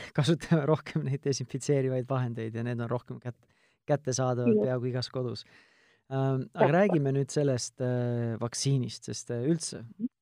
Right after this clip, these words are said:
Speaker 1: tänapäeva maailmas see vaktsiiniteema on üldse hästi selline kuum teema. Äh, on väga tulihingelisi vastaseid, äh, kui ka siis pooldajaid.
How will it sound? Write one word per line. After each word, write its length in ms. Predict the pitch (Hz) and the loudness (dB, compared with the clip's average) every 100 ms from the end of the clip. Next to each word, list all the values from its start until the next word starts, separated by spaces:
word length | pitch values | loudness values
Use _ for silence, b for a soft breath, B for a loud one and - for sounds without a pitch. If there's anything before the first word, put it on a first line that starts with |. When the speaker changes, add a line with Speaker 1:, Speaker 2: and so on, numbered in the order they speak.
| _ _ _ _ - | _ _ _ _ -6
Speaker 1:
tänapäeva 360 | 123 135 131 131 | -2 0 0 0
maailmas 380 | 135 135 123 - | 0 0 -2 -4
see 140 | 120 | -4
vaktsiiniteema 640 | 120 - 135 123 123 123 | -4 -2 0 0 0 0
on 80 | 123 | 0
üldse 180 | 143 143 | 0 0
hästi 240 | 123 - 123 123 120 120 | 0 0 0 0 -2 -4
selline 380 | 123 127 120 117 117 | -6 -6 -4 -6 -6
kuum 340 | - 175 165 143 | 6 8 8 6
teema. 340 | 131 123 123 b b b b b b _ - | 2 2 -2 b b b b b b _ -8
Äh, 420 | 117 113 113 117 | -4 -2 0 0
on 160 | 120 123 | 0 2
väga 460 | 131 131 127 123 120 | 2 2 2 0 -2
tulihingelisi 1040 | - 151 127 143 139 131 127 120 127 127 | 0 2 2 2 2 2 2 2 2 2
vastaseid, 720 | 127 156 - 131 127 127 117 | 2 0 2 0 0 0 -2
äh, 220 | 123 120 123 | -4 -2 -2
kui 180 | - 131 | -4 -6
ka 100 | 120 | -6
siis 140 | 110 113 | -6 -2
pooldajaid. 760 | - 165 143 117 117 113 110 | 4 6 4 2 -2 -4 -6